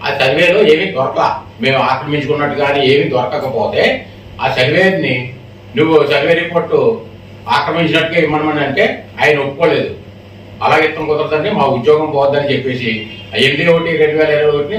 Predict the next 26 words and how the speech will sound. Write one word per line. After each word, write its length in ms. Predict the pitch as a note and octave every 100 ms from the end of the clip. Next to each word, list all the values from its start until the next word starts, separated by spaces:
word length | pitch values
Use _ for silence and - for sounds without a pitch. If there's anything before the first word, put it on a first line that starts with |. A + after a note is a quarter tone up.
| -
మామూలుగా 340 | - D3 C#3 C3
as 100 | C3
it 80 | C#3+
is-గా 200 | D3 F3+ -
ఇచ్చేయడం 360 | D3+ C#3+ - B2+
జరిగిందండి. 400 | B2+ C3 B2 A2+
అది 120 | A#2
ఎవరికి 300 | A#2+ C#3+ D3+
కమిషనర్ 420 | B2 C3 C#3 C3+
గారికి 200 | C#3+ - -
తోట 140 | C3+ C#3
త్రిమూర్తులు 340 | C#3 C#3 C3+ C#3
గారు 120 | C3+ C3+
కూడా 120 | D3+
ఇచ్చినట్టుగా 400 | - C#3 C3+ E3
మాకు 200 | D3 A#2+
తెలిసింది. 340 | A#2 - G#2+ - - - - - - - - -
అయితే 220 | D3 F3+ E3 D#3 - - - - - -
కమి-, 260 | A2+ D#3 A3+
మన 100 | A3+ -
తోట 160 | G#3+ -
త్రిమూర్తులు 380 | F3+ F#3 F#3 F3+
గారు 140 | F3 E3 D#3
కూడా 160 | D#3 C3+ - - - - -
ప్రతి 200 | - F#3+ F#3
మీటింగుల్లోనే 640 | F3+ F#3 F#3 F3+ E3+ D#3+